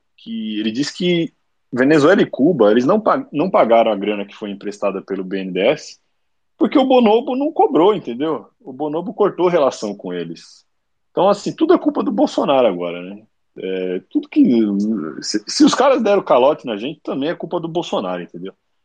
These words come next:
O Lula tá nessa, é, fizeram até um cálculo aí, acho que dos últimos dezesseis discursos que ele fez, aparição, entrevista, quatorze deles ele tava falando do Bolsonaro.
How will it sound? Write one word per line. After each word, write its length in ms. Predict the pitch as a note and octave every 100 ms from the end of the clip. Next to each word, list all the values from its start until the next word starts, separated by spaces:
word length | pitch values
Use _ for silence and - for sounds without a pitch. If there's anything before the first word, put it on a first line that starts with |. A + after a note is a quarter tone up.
| _ _ _
O 80 | C#3+
Lula 260 | D#3 A3 A3
tá 140 | G3+
nessa, 500 | C#3+ F3+ F#3 - G#2+
é, 260 | G#2+ G#2 G2+
fizeram 300 | A2+ A2+ C#3+
até 160 | -
um 160 | F3+ G3+
cálculo 480 | - A2 C3 G#2+ G2
aí, 220 | G#2+ C#3
acho 140 | A2
que 300 | - A#2 G#2 - _ _ _ _
dos 200 | A#2+ A#2+
últimos 400 | E3 G3 F#3 C#3
dezesseis 680 | A#2 D3+ C3+ - G#3 A#3+ E3
discursos 520 | D3+ - C#3+ C#3 B2
que 100 | C3
ele 120 | G#2+
fez, 380 | F#2+ G#2+ D3 A#2
aparição, 520 | G2+ A2+ G2+ - A2+
entrevista, 680 | A2+ G2+ F#2+ C#3+ F3+ - - _ _ _ _
quatorze 580 | - - - B3 D#4+ A3+
deles 440 | C#3+ C#3+ G3 G3+ C#3+
ele 160 | C#3
tava 220 | C#3+ D3
falando 340 | D3+ D3+ C#3+ D#3
do 80 | D#3+
Bolsonaro. 640 | E3 D#3+ F3+ G2 F2+ E2